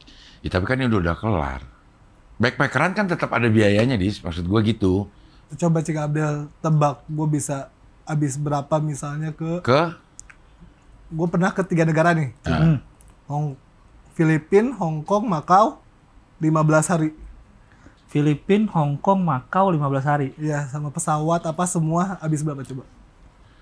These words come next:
Speaker 3: Sendiri?
Speaker 2: Iya. Sama
Speaker 1: Filipin.
Speaker 2: pesawat ya?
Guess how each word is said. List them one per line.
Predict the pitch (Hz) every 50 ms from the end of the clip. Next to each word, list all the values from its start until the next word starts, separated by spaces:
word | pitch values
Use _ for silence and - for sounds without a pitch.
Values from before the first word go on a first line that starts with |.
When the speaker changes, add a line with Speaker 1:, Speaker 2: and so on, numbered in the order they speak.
| - _
Speaker 3:
Sendiri? | - 143 151 160 175 185 185 165 170 - - - _ _ -
Speaker 2:
Iya. | 156 147 151 147 147 - - - _ - - - - - _ - - - _ -
Sama | - - 117 120
Speaker 1:
Filipin. | 117 -
Speaker 2:
pesawat | 160 156 160 - 208 196
ya? | 196 190 180